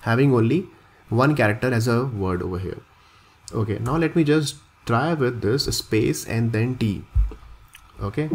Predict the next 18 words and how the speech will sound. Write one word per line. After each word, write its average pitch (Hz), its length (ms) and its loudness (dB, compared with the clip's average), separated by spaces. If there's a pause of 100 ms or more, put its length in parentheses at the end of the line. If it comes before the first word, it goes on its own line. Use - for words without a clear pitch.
(120)
so - 280 -6
again, 135 560 0 (220)
we 107 160 0
have 123 180 0
only, 120 340 0 (960)
uh, 110 520 0
one 131 520 0
word 123 340 0 (920)
and, 104 560 0
uh, 101 440 0
sorry, 95 360 -2
uh, 98 100 2
one 139 300 4
line 135 320 0 (380)
and 104 180 0
then 117 240 2
one 131 240 2
character, 120 540 0